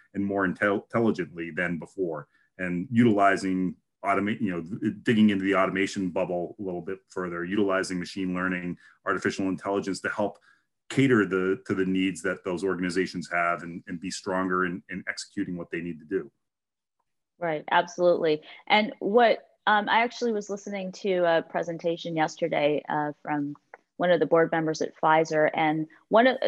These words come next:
Speaker 2: the things that came up is also, um, how are they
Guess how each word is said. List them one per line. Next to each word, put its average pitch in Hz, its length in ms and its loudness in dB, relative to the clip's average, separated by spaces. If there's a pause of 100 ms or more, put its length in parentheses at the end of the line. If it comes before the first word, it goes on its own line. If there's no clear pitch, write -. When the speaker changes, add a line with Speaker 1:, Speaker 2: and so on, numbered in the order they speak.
(120)
Speaker 2:
the 190 100 0
things 208 300 -2
that - 140 -4
came 185 280 0
up 170 160 0
is 160 120 -4
also, 175 800 6
um, 156 500 0 (920)
how 220 280 6
are 226 120 4
they 190 420 4